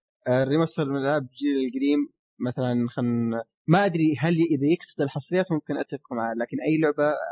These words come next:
عابرة مثلًا زي ساينس رو، ساينس رو الظاهر مثال اليوم.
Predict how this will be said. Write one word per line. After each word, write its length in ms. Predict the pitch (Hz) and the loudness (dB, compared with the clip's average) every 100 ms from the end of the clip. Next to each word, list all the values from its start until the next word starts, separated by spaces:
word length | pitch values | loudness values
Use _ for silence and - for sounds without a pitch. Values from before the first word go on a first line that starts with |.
| 104 | -4
عابرة 340 | 135 135 135 123 | -2 -2 -4 -6
مثلًا 160 | 123 117 | -8 -12
زي 200 | 127 131 | -10 -8
ساينس 340 | - 127 - | -6 -8 -2
رو، 140 | 127 131 _ _ _ _ | -2 -2 _ _ _ _
ساينس 260 | - 165 196 | 2 2 4
رو 100 | 170 | 0
الظاهر 240 | 165 143 | 0 0
مثال 260 | 131 143 120 | 0 0 0
اليوم. 260 | 113 110 | -2 -6